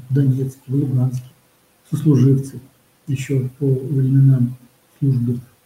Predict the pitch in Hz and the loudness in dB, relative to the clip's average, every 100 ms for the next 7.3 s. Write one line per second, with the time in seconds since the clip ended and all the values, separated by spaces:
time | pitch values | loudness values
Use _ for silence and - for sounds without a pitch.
0 | _ - 135 131 135 - 143 123 135 123 | _ -6 -4 0 0 2 0 2 0 -2
1 | - - - 143 131 - _ _ _ _ | -4 -10 -8 -6 -6 -6 _ _ _ _
2 | _ _ _ _ _ _ _ _ _ _ | _ _ _ _ _ _ _ _ _ _
3 | _ _ _ _ _ _ _ _ _ _ | _ _ _ _ _ _ _ _ _ _
4 | _ _ _ _ 180 165 175 143 196 160 | _ _ _ _ -6 0 2 2 2 4
5 | 165 151 - 143 - 135 - 139 135 135 | 4 4 2 2 4 2 4 4 6 6
6 | 131 - 131 123 - 123 - - _ - | 4 -2 -4 -4 -4 -8 -10 -16 _ -10
7 | 113 107 107 | -8 -10 -14